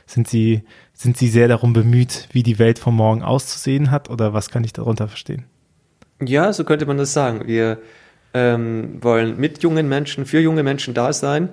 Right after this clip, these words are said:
Speaker 2: Und das Besondere der Zukunftswerkstatt ist auch, dass junge Menschen was für andere junge Menschen machen. Und zwar junge Menschen, die noch auf der Suche sind, die vielleicht gerade ein Studium abgeschlossen haben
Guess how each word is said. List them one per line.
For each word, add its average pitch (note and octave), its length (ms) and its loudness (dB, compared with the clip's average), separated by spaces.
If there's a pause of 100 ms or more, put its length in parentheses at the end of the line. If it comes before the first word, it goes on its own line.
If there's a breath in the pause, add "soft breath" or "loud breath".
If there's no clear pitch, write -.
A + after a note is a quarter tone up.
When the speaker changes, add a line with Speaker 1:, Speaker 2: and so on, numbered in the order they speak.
(540 loud breath)
Speaker 2:
Und C3 140 0
das B2 120 0
Besondere B2+ 400 0
der A#2+ 120 2
Zukunftswerkstatt B2+ 840 -4
ist A#2+ 240 -6
auch, A#2+ 220 -2
dass - 460 -6 (180 soft breath)
junge D3+ 240 2
Menschen C#3 320 0
was A#2+ 160 -2
für C3 180 -2
andere C3 220 0
junge B2+ 240 -2
Menschen A#2+ 320 -6
machen. F3 500 -6 (720)
Und B2 160 -4
zwar A#2 380 2 (260 loud breath)
junge C3+ 220 -2
Menschen, B2+ 320 -2
die A#2 280 0
noch A2+ 160 -4
auf A2+ 140 -4
der A#2 100 -2
Suche F3 300 0
sind, C3 460 -2 (340 soft breath)
die - 80 -10
vielleicht A2+ 240 -2
gerade A2 200 2
ein G#2+ 100 -2
Studium D3 340 0
abgeschlossen A#2 640 -4
haben G#2 460 -4